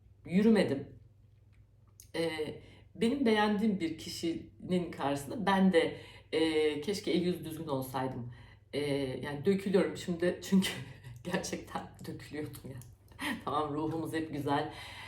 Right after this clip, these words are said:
e, bedenimiz güzel de ben yani böyle bayağı, e, yani en doğal halimdeydim de, öyle söyleyeyim. Ondan sonra, ya mesela böyle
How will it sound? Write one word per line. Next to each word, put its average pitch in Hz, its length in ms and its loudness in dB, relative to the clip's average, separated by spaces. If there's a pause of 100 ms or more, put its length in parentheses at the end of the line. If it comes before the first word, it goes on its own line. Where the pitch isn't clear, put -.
(180)
e, 151 60 0 (500)
bedenimiz 151 500 -2
güzel 185 300 2
de 139 160 -2
ben 143 300 0
yani 135 500 -4
böyle 131 260 -4
bayağı, 131 460 -2 (600)
e, 165 80 -2 (420)
yani 135 280 -4
en 233 220 10
doğal 190 220 12
halimdeydim 160 760 6
de, - 60 -4
öyle 143 180 -4
söyleyeyim. 127 500 -4 (540)
Ondan 170 300 -2
sonra, - 200 -8 (280)
ya 233 80 -2
mesela 277 420 0
böyle - 340 0